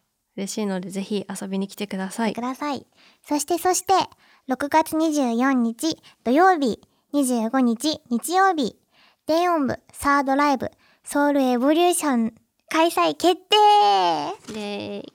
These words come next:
Speaker 2: イエーイ。場所は立川ステージガーデン。チケットの二次販売は五月二十九日月曜日二十三時五十九分までです。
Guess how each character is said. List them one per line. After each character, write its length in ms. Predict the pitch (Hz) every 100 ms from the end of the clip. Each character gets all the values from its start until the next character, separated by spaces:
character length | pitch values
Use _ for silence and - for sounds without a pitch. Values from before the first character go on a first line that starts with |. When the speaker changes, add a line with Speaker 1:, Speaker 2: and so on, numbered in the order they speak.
| -
Speaker 2:
イ 80 |
エ 60 | 349 320 302 294 277
ー 40 | 254 214
イ。 60 | - _ _ _ _ _
場 100 | 254
所 180 | 240 269
は 200 | 285 339 - _
立 220 | 254 -
川 240 | - 277 240
ス 100 | -
テ 200 | 330 339
ー 20 |
ジ 160 | 330 349
ガ 200 | 370 359
ー 40 |
デ 120 | 277
ン。 100 | 220 - _ _ _ _
チ 140 | -
ケ 100 | 370
ッ 120 | 359
ト 120 | -
の 200 | 262 320 -
二 160 | 254 240
次 60 |
販 280 | 240 269 254
売 200 | 233 214
は 240 | 262 302 - - _
五 120 | 294
月 260 | 294 277 233
二 180 | 233 269
十 220 | 262 233
九 140 | -
日 440 | 240 240 294 330 -
月 240 | - 254 330
曜 220 | 359 339
日 180 | 247 - _
二 180 | 254 254
十 200 | 240 233
三 280 | 226 262 240
時 100 | 220
五 120 | 233
十 220 | 233 254
九 240 | 247 359 370
分 240 | 370 311
ま 120 | 240
で 120 | 208 208
で 180 | 302
す。 160 | 330 -